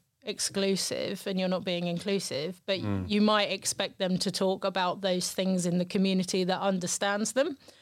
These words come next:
Speaker 2: Mm.
Speaker 1: whereas they might talk about, like, "Oh, the rhythm is nice," or, or more understandable terms to people that weren't in that community. So I think queer is a great word because it's understandable by all,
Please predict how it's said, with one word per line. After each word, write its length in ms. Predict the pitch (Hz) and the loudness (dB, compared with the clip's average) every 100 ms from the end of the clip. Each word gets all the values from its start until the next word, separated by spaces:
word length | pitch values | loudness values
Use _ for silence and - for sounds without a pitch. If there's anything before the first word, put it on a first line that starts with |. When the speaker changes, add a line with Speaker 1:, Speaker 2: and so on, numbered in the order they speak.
| - - _ 110 | -20 -20 _ -12
Speaker 2:
Mm. 140 | 208 | 0
Speaker 1:
whereas 380 | 196 185 180 180 | 4 6 6 4
they 100 | 190 | 2
might 240 | 185 180 | 2 -2
talk 220 | - 175 190 | -2 -2 0
about, 240 | 175 175 | 0 0
like, 200 | 175 175 | -2 -4
"Oh, 260 | - 90 175 | -10 -8 -4
the 140 | 185 | -2
rhythm 420 | 196 208 202 180 175 | -4 -6 -4 -2 -2
is 180 | 175 | -2
nice," 360 | 196 175 175 - | -2 -2 -2 -2
or, 240 | 175 175 | 0 0
or 240 | - 208 190 | 0 0 2
more 280 | 190 190 185 | 4 4 4
understandable 680 | 185 - 196 185 180 180 | 0 0 0 0 0 -4
terms 380 | 180 190 180 180 | -2 0 2 2
to 100 | 185 | 0
people 260 | 202 185 185 | 0 0 0
that 120 | 185 | 0
weren't 280 | 185 180 170 | 2 0 -2
in 80 | 175 | -6
that 180 | - - | -6 -6
community. 580 | 180 165 165 - 175 - | -6 -6 -6 -10 -12 -4
So 200 | 220 233 | 4 4
I 100 | 233 | 4
think 200 | 240 214 | 0 2
queer 240 | 233 220 | 4 6
is 120 | 196 | 4
a 60 | 185 | 4
great 260 | 190 190 | 2 0
word 340 | 180 185 170 160 | 0 2 0 -2
because 260 | 160 170 | -8 -10
it's 180 | 175 - | -16 -8
understandable 640 | 175 156 - 175 165 156 156 | -6 -6 -6 -6 -4 -6 -4
by 220 | 165 170 | 0 0
all, 320 | 160 170 | 0 -2